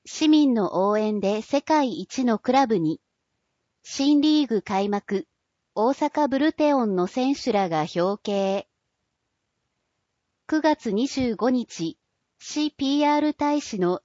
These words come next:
男子バレーボールクラブ、大阪ブルテオンの選手など総勢二十二人が、エスブイリーグ開幕を前に市を表敬訪問しました。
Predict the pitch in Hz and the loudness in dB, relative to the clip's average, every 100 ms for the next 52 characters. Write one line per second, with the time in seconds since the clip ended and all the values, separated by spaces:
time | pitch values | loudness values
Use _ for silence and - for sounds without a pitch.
0 | _ 208 285 - 208 165 175 233 262 285 | _ 0 0 -2 -2 0 0 0 2 2
1 | 285 285 - 277 214 160 - _ _ _ | 2 0 -2 0 0 0 -4 _ _ _
2 | 214 269 - 294 294 254 277 302 302 285 | 0 0 -2 0 0 2 0 2 2 2
3 | 233 196 180 - 254 285 - 233 208 170 | 2 0 -2 -2 0 -2 -2 -2 0 0
4 | 180 - - 208 254 247 262 262 277 285 | -2 -6 -2 2 2 0 0 0 0 0
5 | 294 269 240 269 247 190 170 180 185 _ | -2 0 0 0 0 0 0 -2 -4 _
6 | _ - 196 - 269 294 302 294 311 294 | _ -8 -8 -4 -2 0 0 2 0 0
7 | 226 - 190 240 269 - 277 277 277 285 | -2 0 0 2 0 -2 0 2 2 2
8 | 285 208 170 180 - - - 277 208 175 | 0 0 -2 -4 -8 -12 -2 2 2 2
9 | 214 220 254 285 294 294 311 311 262 226 | 2 0 2 2 2 2 4 4 4 2
10 | 196 - 180 208 - 160 - | -2 -2 -2 -2 -4 -6 -6